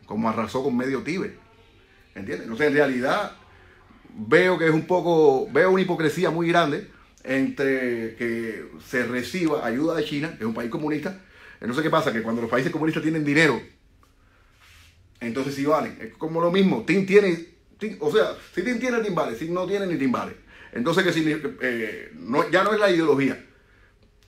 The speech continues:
es el dinero. ¿Entiendes? Entonces, eh, señores, es muy sencillo.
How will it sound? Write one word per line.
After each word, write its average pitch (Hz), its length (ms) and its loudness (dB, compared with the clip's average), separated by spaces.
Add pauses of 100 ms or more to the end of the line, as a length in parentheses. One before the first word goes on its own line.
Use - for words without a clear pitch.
es 92 120 -10
el 113 120 -2
dinero. 156 340 -2 (1040)
¿Entiendes? 139 340 -6
Entonces, 165 420 0 (1300)
eh, 127 640 0
señores, 151 340 0
es 156 80 -2
muy 170 160 0
sencillo. 110 440 -6